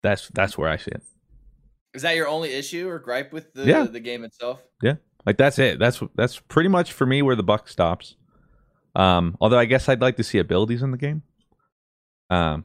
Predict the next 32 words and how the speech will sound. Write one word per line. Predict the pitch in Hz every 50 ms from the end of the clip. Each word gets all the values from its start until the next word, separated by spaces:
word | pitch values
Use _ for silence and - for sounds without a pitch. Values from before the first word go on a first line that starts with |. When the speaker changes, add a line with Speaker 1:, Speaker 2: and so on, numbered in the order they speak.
| _ -
Speaker 1:
they | 101
took | - - 113 - 101
out | 92 85
abilities. | 78 - 80 82 82 87 90 - - - _ _ _ _ _ _ - -
Kinda | - 107 92 85
understand | 80 82 82 - - - -
why. | 76 82
Speaker 2:
Abilities | 80 90 92
in | 139 135
what | 123 123 123 123
sense? | - 131 135 135 123
What | 120 120
is | 123 123
that? | 139 139 135 113 -
Like | 107 104 101 95 92 - - _ _ _ - - _ _ _ _ _ _ _ _ _ _ _ _ _ _
Speaker 1:
Uh, | - 104 104 104 101 101 95 95 98 -
each | - 127 131 - -
Pokemon | - 135 131 127 123 120 117 110
has, | 107 113 104 101 98 92 95
like, | 98 90 - _
two | - - 117 110
abilities | 101 92 98 95 92 92 90 90 90 90
and | 92 80
a | 78
hidden | 87 92 90 90
ability. | 87 87 90 90 87 87 85
So, | - - 87
like, | 80 78 76 76 - - - _ _ _ _ _ _ _ _ _ _ _ _
Squirtle | - - - - 127 131 131 127 113 104 95 87 80 -
could | - - 107 101
know, | 101 101 98 95 95 92 90
um, | 71 85 87 85 85 85 82 82 80